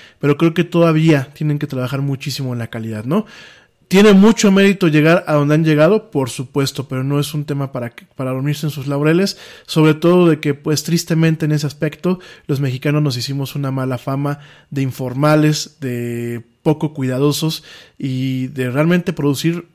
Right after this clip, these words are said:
cuestiones que no tenían calidad, ¿no? Un contraste en comparación a industrias como la industria del doblaje, que siempre lo he comentado en este programa, que realmente, pues, se sigue siendo reconocida a nivel internacional, ¿no? Entonces, te comento esto como una curiosidad, porque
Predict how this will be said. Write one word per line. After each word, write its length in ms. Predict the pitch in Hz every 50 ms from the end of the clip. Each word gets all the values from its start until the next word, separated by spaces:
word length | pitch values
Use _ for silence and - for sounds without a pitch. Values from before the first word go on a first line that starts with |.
| _ _ _
cuestiones 480 | _ - 143 127 - - 160 165 165 -
que 80 | -
no 80 | 151 147
tenían 300 | 151 160 156 156 151 156
calidad, 360 | 147 151 156 175 208 220 185
¿no? 200 | 160 156 - - - - - - - - _
Un 160 | - 208 226
contraste 800 | 214 240 214 202 185 208 214 226 220 220 - 180 208 254 - - _ _ _
en 100 | - 147
comparación 560 | 143 - 143 139 143 147 143 147 - 175 170 175
a 60 | 170
industrias 420 | 165 160 170 185 170 - 175 151
como 220 | - - 139 135 131
la 60 | 127
industria 300 | 135 143 139 - 156 147
del 80 | 147
doblaje, 400 | 151 156 156 165 170 160 - 147
que 200 | - - 127 113
siempre 400 | 127 147 127 - - 139 143 143
lo 60 | 143 139
he 40 |
comentado 380 | - 139 135 131 127 131 139 139
en 80 | 139 135
este 160 | 131 - 147
programa, 400 | - 165 160 160 156 165 196 - - - - - - _
que 100 | - 139
realmente, 420 | 135 139 143 147 151 147 143 156 151
pues, 200 | 151 147 131 -
se 100 | - 127
sigue 300 | - - 160 151 147 143
siendo 340 | 143 - 151 143 147 147 139
reconocida 520 | 127 135 - - 127 120 113 - 139 131
a 20 | 127
nivel 240 | 127 123 120 120
internacional, 600 | 117 120 120 127 117 110 104 107 110 104 107 110 131
¿no? 160 | 196 226 - - - - - - - - -
Entonces, 480 | _ - 196 208 202 214 226 220 - - - - - - _
te 120 | - 180 165
comento 400 | 196 190 226 254 254 208 226 226
esto 260 | 233 226 - 247 -
como 180 | 196 175 175
una 260 | 180 190 202 196 196 -
curiosidad, 840 | - 190 160 156 156 151 151 - 160 151 156 165 196 254 - - _ _ - - _ _ _ _ _ _
porque 600 | 185 180 180 160 180 180 175 180 - - - _